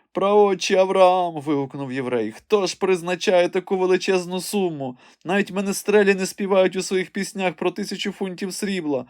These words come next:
Чи бачили коли-небудь людські очі такий скарб? Навіть у всьому Йорку, якщо розорити мій дім та доми моїх одноплемінників, не знайдеться і десятої частки того срібла, якого ти від мене жадаєш». «Я поміркована людина», —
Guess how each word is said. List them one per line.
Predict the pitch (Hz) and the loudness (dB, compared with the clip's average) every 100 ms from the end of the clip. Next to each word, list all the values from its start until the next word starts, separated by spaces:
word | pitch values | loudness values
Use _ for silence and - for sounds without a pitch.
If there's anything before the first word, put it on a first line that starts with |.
| - - _ | -16 -20 _
Чи | - | -2
бачили | 208 247 233 226 202 | 4 4 4 -2 -2
коли-небудь | 220 208 202 202 202 | 2 2 2 -2 -4
людські | 185 185 - 202 | -6 -10 -6 -6
очі | - 202 185 208 | 0 0 0 -2
такий | 202 208 202 | -4 -2 -6
скарб? | - 208 180 147 - _ _ _ | -2 4 4 4 -4 _ _ _
Навіть | 160 190 202 | -6 -4 -2
у | - | -4
всьому | 185 240 226 226 | -4 -2 0 0
Йорку, | 190 226 190 - | 4 4 4 2
якщо | 165 156 - 175 - _ | -2 0 0 -2 -4 _
розорити | - 180 180 220 220 202 | 0 2 4 2 2 -2
мій | 185 | -4
дім | 170 214 190 | -4 -2 -2
та | 180 | -2
доми | 180 214 220 208 - - | 0 2 2 2 -2 -8
моїх | 180 202 208 | -4 -2 0
одноплемінників, | 190 208 202 202 208 196 196 202 190 | 0 -2 -2 -2 -2 -4 -4 -4 -2
не | 196 | -2
знайдеться | 175 180 208 196 175 170 190 | -2 0 0 2 -2 -4 -4
і | 180 | -4
десятої | 170 196 - 220 214 208 | -4 -6 -2 -2 0 -4
частки | 202 226 202 190 - | -2 0 0 -2 -8
того | 202 190 196 | -2 0 0
срібла, | - 202 175 180 | -2 -6 -2 -2
якого | 175 185 175 | 0 0 0
ти | 202 | -2
від | 185 | -4
мене | 185 190 196 | -2 -2 0
жадаєш». | 202 190 214 175 131 - - _ _ _ _ _ _ - | 0 4 4 4 2 -4 -14 _ _ _ _ _ _ -14
«Я | 85 87 90 90 | -4 2 4 4
поміркована | 98 95 117 131 - 147 113 123 131 | 2 -2 -2 -4 2 4 4 2 0
людина», — | 139 147 123 113 90 82 - | -2 -2 2 2 0 -6 -10